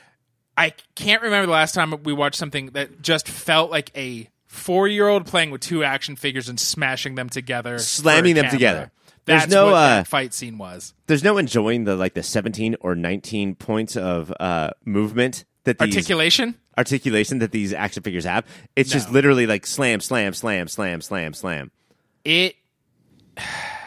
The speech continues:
Speaker 1: I'm so upset with young me forcing my parents to watch me play with my action figures as a kid, as I used to every Saturday evening for
Speaker 2: 'Cause
Speaker 1: Mike's
Speaker 2: they would
Speaker 1: Trapeze,
Speaker 2: say, "Mike,
Speaker 1: Mike's
Speaker 2: use the
Speaker 1: Trapeze Theater.
Speaker 2: articulation. Mike,
Speaker 1: Yes.
Speaker 2: use the articulation better."
Speaker 1: And then I would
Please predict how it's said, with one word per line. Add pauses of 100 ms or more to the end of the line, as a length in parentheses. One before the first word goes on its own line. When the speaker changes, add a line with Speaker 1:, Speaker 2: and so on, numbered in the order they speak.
(400)
Speaker 1:
I'm
so
upset
with
young
me
forcing
my
parents
to
watch
me
play
with
my
action
figures
as
a
kid,
as
I
used
to
every
Saturday
evening
for
Speaker 2:
'Cause (840)
Speaker 1:
Mike's
Speaker 2:
they
would
Speaker 1:
Trapeze,
Speaker 2:
say,
"Mike,
Speaker 1:
Mike's
Speaker 2:
use
the
Speaker 1:
Trapeze
Theater.
Speaker 2:
articulation. (240)
Mike,
Speaker 1:
Yes.
Speaker 2:
use
the
articulation
better." (340)
Speaker 1:
And
then
I
would